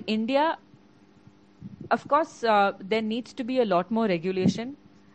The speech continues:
sebi needs to make a lot of these, take a lot of these steps, just like, you know, they have decided in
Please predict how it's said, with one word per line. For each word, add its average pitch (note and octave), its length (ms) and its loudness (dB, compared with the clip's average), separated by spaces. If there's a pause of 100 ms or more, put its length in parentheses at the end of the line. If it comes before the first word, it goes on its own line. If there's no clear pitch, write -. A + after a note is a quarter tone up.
(360)
sebi A#3 360 -2
needs G#3+ 300 -6 (120)
to A3+ 60 -4 (720)
make G3+ 420 -4 (560)
a G3+ 80 4
lot G3 600 2
of G3 240 0
these, G3+ 300 -6 (240)
take A3+ 180 0
a B3 40 4
lot G3+ 220 2
of A#3 120 -2
these G#3 180 -6
steps, - 460 -4 (100)
just F#3+ 280 -4
like, F3+ 320 0 (140)
you F3+ 140 -8
know, F3+ 120 -4
they F3+ 180 -4
have F3+ 340 -2
decided F3 540 -2
in F3 220 -6